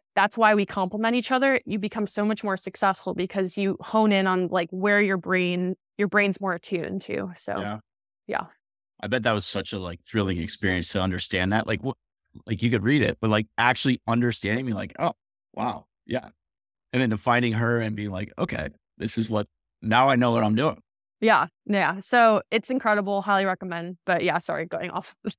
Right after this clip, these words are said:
Speaker 1: topic.
Speaker 2: No, I
Speaker 1: Um,
Speaker 2: love it. That's what this is about. So tell me more about, so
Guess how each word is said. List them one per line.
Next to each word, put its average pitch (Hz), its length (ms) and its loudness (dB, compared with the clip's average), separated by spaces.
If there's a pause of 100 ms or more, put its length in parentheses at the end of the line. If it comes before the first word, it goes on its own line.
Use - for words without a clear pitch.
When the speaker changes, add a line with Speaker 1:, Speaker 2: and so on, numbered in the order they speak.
(120)
Speaker 1:
topic. - 400 -2
Speaker 2:
No, 143 220 6
I 135 100 8
Speaker 1:
Um, 117 80 4
Speaker 2:
love 127 160 4
it. 101 100 -6 (560)
That's 101 160 -6
what 123 80 0
this 123 180 0
is 123 60 -2
about. 110 360 0 (640)
So 156 140 -2
tell 214 200 2
me 294 100 6
more 196 240 6
about, 147 380 4
so 127 420 -2